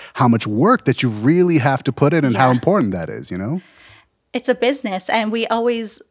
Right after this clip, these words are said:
Speaker 2: I don't know why we think Etsy is different. Like, it's not a real business, but it is. So you're not, it's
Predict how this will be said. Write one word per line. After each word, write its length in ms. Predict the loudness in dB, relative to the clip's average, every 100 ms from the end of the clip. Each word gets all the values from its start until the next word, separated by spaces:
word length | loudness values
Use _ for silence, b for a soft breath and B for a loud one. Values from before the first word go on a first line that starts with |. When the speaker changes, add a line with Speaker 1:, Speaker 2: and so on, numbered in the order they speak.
| _ -6
Speaker 2:
I 60 |
don't 160 | -4 -2
know 160 | -2
why 220 | 0 -2 -2
we 160 | -6
think 320 | -4 -6 -6 -4
Etsy 400 | -4 -4 -4 -4
is 200 | -4 -4
different. 560 | -6 -6 -4 -2 -4 -4
Like, 200 | -4 -4
it's 160 | -4
not 240 | -4 -4 -4
a 40 |
real 340 | -4 -4 -4 -4
business, 640 | -4 -4 -2 -2 -4 -4
but 180 | -2 0
it 160 | 0 2
is. 260 | 0 0
So 380 | -2 0 2 0
you're 160 | -2 -8
not, 280 | -4 -4 -4 -6
it's 300 | -6 -6